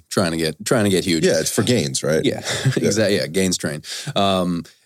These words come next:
Speaker 1: uh, someone who is aging, um, a major factor in quality of life as we age is the ability to maintain muscle mass. Uh, the more muscle mass you're able to maintain, the more mobility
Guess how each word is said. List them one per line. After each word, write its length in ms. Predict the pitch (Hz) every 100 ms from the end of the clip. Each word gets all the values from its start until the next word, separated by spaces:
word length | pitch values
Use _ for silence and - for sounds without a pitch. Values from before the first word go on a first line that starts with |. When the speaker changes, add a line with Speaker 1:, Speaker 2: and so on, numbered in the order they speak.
| _ -
Speaker 1:
uh, 300 | 110 87 87
someone 460 | - - 170 185 151
who 340 | 120 120 113 107
is 640 | 101 95 95 92 87 - -
aging, 460 | 90 98 113 117 113 - -
um, 320 | 85 80 85 107
a 60 |
major 680 | 95 95 98 98 101 101 92
factor 640 | - 90 90 - 101 98 -
in 300 | 90 87 87
quality 340 | 92 87 85
of 100 | 78
life 260 | 87 110 -
as 240 | 92 90
we 120 | 82 82
age 300 | 110 127 101
is 140 | 85
the 80 | 87
ability 360 | 82 85 82 78
to 80 |
maintain 640 | 80 82 78 85 82 76 73 -
muscle 280 | 87 78 80
mass. 340 | - - - _ -
Uh, 200 | 85 82
the 80 | 78
more 180 | 87 95
muscle 280 | 95 - 98
mass 260 | 92 90
you're 80 | 95
able 180 | 87 85
to 120 | -
maintain, 640 | 85 82 78 123 131 123 113 - - _ -
the 360 | 87 82 80
more 280 | 82 90 85
mobility 680 | 82 73 90 113 113 110